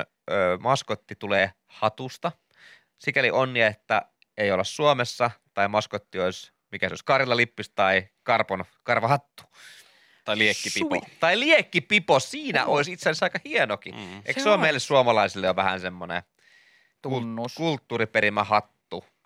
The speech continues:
Speaker 3: Jokut nopeat lasit siihen ja
Speaker 1: Miksi sitä kutsutaan sitä rättiä, mikä esimerkiksi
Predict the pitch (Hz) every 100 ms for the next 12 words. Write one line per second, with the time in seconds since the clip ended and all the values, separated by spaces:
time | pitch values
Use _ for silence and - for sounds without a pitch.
0 | - 160 160 165 165 143 - 135 123 123
1 | - - 117 117 - - 160 - 247 190
2 | 175 175 165 135 123 120 - 120 - 135
3 | 127 _ 104 92 92 98 82 113 104 101
4 | 98